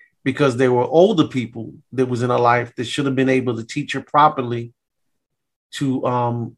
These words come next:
address and be respectful of other people. When, like the comments she made to Usain Bolt, you know, about when he said, "Well, you should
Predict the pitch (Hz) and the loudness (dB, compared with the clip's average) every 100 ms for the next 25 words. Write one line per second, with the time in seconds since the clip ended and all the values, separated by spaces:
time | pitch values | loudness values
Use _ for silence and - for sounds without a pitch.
0 | - 127 113 135 143 - 143 123 135 123 | -6 -4 2 6 6 4 -6 -2 0 0
1 | 117 - 143 135 131 123 120 151 151 110 | -2 2 2 2 0 0 0 -2 -2 -4
2 | 117 113 113 117 120 - 135 135 127 131 | -8 -4 -2 -2 -2 0 2 2 -2 -2
3 | 127 131 127 123 117 - 131 120 131 160 | 0 0 -2 -8 -8 -4 -2 0 4 6
4 | - - _ _ _ _ - _ _ _ | 4 -6 _ _ _ _ -20 _ _ _
5 | _ _ - 123 123 117 113 120 113 123 | _ _ -8 -4 -2 -2 -2 -2 0 2
6 | 120 113 - 120 123 123 131 123 117 120 | 2 0 -10 -6 -4 -2 -2 -2 -4 -4
7 | 117 113 | -6 -10